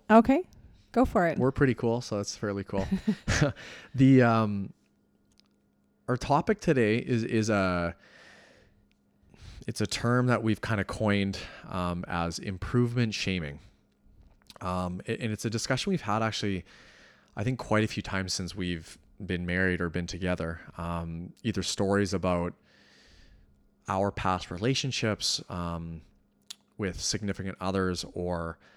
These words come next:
Speaker 2: friends or whatever it may be, people who I guess are close to you. Um, and yeah, we kinda coined this im-, improvement shaming, and it's something we've, we've brought up and just, um,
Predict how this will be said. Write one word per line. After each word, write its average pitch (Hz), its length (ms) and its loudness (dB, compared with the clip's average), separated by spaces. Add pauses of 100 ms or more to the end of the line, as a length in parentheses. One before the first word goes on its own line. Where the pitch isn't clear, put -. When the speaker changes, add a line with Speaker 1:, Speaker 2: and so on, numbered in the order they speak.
(320)
Speaker 2:
friends 151 580 0
or 87 580 -2 (960)
whatever 104 340 0
it 98 40 -4
may 95 160 -2
be, 90 220 -6
people - 320 -8
who 98 140 -4
I 90 100 0
guess 92 200 -4
are 87 60 -8
close 101 340 -4
to 98 100 -8
you. 90 160 -4 (520)
Um, 85 540 -6 (1300)
and 92 500 -4
yeah, 113 200 2
we 101 100 -4
kinda 101 280 -4
coined 98 380 -2
this 92 320 -2 (1080)
im-, 92 220 -4 (380)
improvement 113 600 0
shaming, 98 460 0
and 90 120 -2
it's 87 80 -6
something 107 320 -2
we've, 95 240 -2
we've 98 140 -4
brought 92 240 0
up 98 200 -2
and 90 100 -6
just, 92 300 -6
um, 82 460 -8